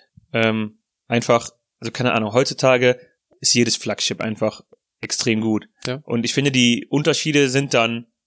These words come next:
Speaker 1: äh, sind da, aber sind halt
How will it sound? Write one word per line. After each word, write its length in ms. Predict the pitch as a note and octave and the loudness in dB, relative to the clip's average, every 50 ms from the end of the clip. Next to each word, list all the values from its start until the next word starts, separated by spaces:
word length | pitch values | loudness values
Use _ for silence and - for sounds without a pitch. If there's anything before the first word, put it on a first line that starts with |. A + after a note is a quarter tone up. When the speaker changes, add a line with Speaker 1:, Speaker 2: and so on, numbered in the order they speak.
| _ _ _ - | _ _ _ -4
Speaker 1:
äh, 240 | - A#2 A2+ - - | -2 0 0 0 0
sind 300 | A#2+ B2+ A#2+ A#2 _ - | -2 -2 -2 -2 _ 0
da, 500 | A#2 A#2 B2 C3+ D#3+ F#3 G3+ - _ _ _ _ _ _ _ _ | 2 2 4 2 2 0 -2 -6 _ _ _ _ _ _ _ _
aber 240 | - A2+ A#2+ A#2+ A#2 | -4 0 2 2 2
sind 260 | A2+ C3+ C#3 C3+ - | 2 0 -2 -4 -4
halt 300 | B2+ A#2 A#2 A#2+ A#2+ - | -2 0 0 0 0 -4